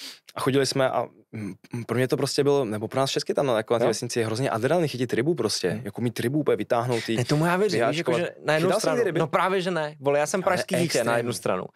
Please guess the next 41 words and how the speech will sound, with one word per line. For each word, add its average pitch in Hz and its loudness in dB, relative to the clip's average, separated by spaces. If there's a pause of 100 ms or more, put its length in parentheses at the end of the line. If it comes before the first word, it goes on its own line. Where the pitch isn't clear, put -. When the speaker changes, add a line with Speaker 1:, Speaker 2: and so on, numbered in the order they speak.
(340)
Speaker 2:
Na 151 6
druhou 180 4
stranu 170 0
taky 139 -2
jsem 127 0
si 110 -4
furt 120 0
jakoby 113 2
hrával 107 4
Speaker 1:
Mě 113 2
to 170 0
Speaker 2:
venku 156 0
Speaker 1:
nechápe, 160 2
Speaker 2:
nebo 123 0
Speaker 1:
jako 113 0
Speaker 2:
na - 2
Speaker 1:
na 110 2
to 104 0
Speaker 2:
vojáky 120 2
Speaker 1:
rybaření. 113 0
Speaker 2:
a 110 0
fotbal 110 2
a 110 0
Speaker 1:
No. 95 -2
Speaker 2:
všechno 113 -2
možný 101 0
prostě, 95 0
ne, 101 2
nebyl 110 2
jsem 107 -4
takový, 101 0
že 98 0
bychom 101 -4
na 98 -4
počítači 104 -2
Speaker 1:
Mhm. 107 -2
Speaker 2:
nebo 104 -2
tohle 101 0
z - -4
toho. - 0 (160)
Speaker 1:
Mhm. 113 -8